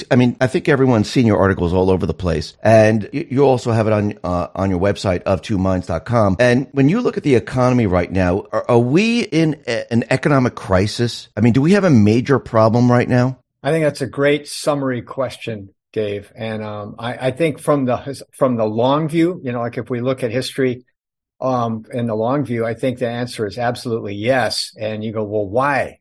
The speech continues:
Speaker 2: Why is there a crisis after we've been living, you know, pretty reliably and stably for, like, decades?" And it's all like, well, we can, there's a pretty long list, but we can start with, like, the debt super cycle.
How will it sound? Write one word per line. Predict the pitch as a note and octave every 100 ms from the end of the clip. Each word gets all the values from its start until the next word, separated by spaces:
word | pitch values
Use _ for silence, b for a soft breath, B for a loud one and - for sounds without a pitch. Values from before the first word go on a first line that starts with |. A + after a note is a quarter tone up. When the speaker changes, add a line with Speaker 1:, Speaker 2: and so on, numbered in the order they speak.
| _ A2
Speaker 2:
Why | A#2 B2+
is | B2
there | B2+ A2
a |
crisis | - A#2+ A#2 B2 G#2
after | A2 G#2 A2 G2+
we've | G#2 F#2+ -
been | G#2 G2+ G#2
living, | A2+ A2+ G#2+ G#2+ G#2
you | C3 A2+
know, | G#2 G#2 _ _ _
pretty | D3+ B2+
reliably | B2+ A2+ A2 A2 A2+ A2+ A2
and | A2
stably | - A#2 G#2+ G#2 G2+
for, | - G2+
like, | G2+ G2
decades?" | C#3+ D3 A2+ G2 A2+
And | G#2+
it's | G2+ A2+
all | G#2
like, | G2+ G2+
well, | A2 A2+ G#2+ -
we | G2
can, | G#2 G2 - _ -
there's | A2+ G#2+ -
a | - -
pretty | - D3+ C3 A2+
long | B2 B2+ G#2+
list, | G#2+ -
but | G2+
we | A2+
can | G#2
start | - A#2 A2+
with, | G#2 -
like, | G#2 -
the | F#2
debt | B2 A#2
super | - B2 A2 A2
cycle. | - A2 A2 A#2